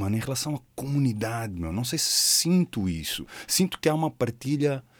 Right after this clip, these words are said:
de um esp-, yeah, fala-me um bocado mais disso, tipo, que de, de, de comunidade, porque eu não tenho uma fotografia muito clara nisso, apesar de ter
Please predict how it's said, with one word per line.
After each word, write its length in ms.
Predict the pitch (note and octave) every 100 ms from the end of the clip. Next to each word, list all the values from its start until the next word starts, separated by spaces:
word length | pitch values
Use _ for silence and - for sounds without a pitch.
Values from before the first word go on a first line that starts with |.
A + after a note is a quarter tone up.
| - _ _ _ _ _ _ _
de 180 | - F#2
um 80 | B2+
esp-, 260 | B2 - C#3+
yeah, 340 | D#3 D#3 B2+
fala-me 300 | B2 A#3 B3+
um 40 | G#3
bocado 240 | - D3
mais 200 | B2 A2+
disso, 160 | F2 E2+
tipo, 200 | B2 C#3
que 120 | B2+
de, 140 | C#3 C3
de, 280 | - C#3 C3+ B2+
de 200 | F#2 B2 - -
comunidade, 680 | - D3+ C3 A#2+ G2 F2+ D#2+
porque 100 | -
eu 40 |
não 80 | F3+
tenho 200 | F3 F#3+
uma 100 | G3
fotografia 540 | F3 - G#2+ G2+ - G2+
muito 240 | G2+ G2+
clara 260 | - F#2 E2+
nisso, 200 | F2 -
apesar 600 | F3 - F3+ G2+ A2 G#2+
de 80 | F#2 -
ter 300 | - B2+ A2+